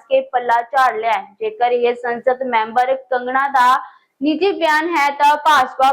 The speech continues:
ਪਾਰਟੀ, ਭਾਜਪਾ ਨੂੰ ਉਸ ਨੂੰ ਪਾਰਟੀ ਤੋਂ ਬਾਹਰ ਕੱਢ ਦੇਣਾ ਚਾਹੀਦਾ ਹੈ। ਪੰਜਾਬ ਦੇ ਮੁੱਖ ਮੰਤਰੀ ਭਗਵੰਤ ਮਾਨ ਨੇ ਕਿਹਾ ਕਿ ਕੰਗਨਾ ਰਣੌਤ ਨੂੰ ਹਿਮਾਚਲ ਪ੍ਰਦੇਸ਼ ਦੇ ਮੰਡੀ ਹਲਕੇ ਦੇ ਲੋਕਾਂ ਨੇ ਆਪਣੇ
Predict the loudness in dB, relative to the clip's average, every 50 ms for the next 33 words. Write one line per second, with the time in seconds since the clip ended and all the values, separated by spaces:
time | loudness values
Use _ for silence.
0 | 2 2 2 4 4 2 2 -2 -6 -6 -6 -8 -4 0 2 2 2 2 0 -2
1 | -2 -2 -2 -2 -2 -4 -4 -6 -6 -6 -4 -2 0 0 -2 -2 0 2 2 2
2 | 2 2 0 -6 -8 -4 0 0 2 2 0 -4 -8 -10 -4 0 2 2 4 4
3 | 2 2 0 -2 0 0 2 2 0 -2 -4 -4 -4 -4 -6 -4 -2 -2 -2 0
4 | 0 -2 -4 -4 -8 _ _ -12 -6 -2 0 0 0 0 -2 -6 -8 -8 -8 -6
5 | -4 -4 -2 -2 -2 -2 -2 -2 -2 -2 -4 -6 -8 -10 _ _ _ _ _ -2
6 | -2 0 2 0 0 0 0 0 0 2 2 2 2 0 -2 -6 -2 0 0 0
7 | 0 0 -2 -4 -6 -8 -4 -4 -4 -2 -2 -2 0 0 0 0 0 -2 -2 -2
8 | 0 0 0 -2 -4 -4 -2 0 2 2 2 2 2 0 0 0 -2 -2 -2 -2
9 | -2 -4 -2 0 0 0 0 0 0 2 2 0 2 0 -2 -4 -4 -6 -6 -4
10 | -2 0 0 0 0 -2 -4 -4 -2 0 2 2 2 2 0 -4 -12 _ _ _
11 | _ _ -2 0 2 2 2 2 0 0 0 0 0 0 0 0 -2 -4 -4 -4